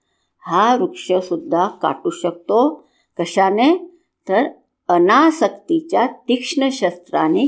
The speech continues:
छेदल्यावर, म्हणजे असंगतेने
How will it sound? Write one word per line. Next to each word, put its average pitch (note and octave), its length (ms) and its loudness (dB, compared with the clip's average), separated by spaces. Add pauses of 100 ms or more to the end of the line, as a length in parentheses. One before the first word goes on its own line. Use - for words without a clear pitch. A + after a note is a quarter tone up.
(120)
छेदल्यावर, D#3 720 -4 (540)
म्हणजे E3 480 2 (120)
असंगतेने B3+ 1400 0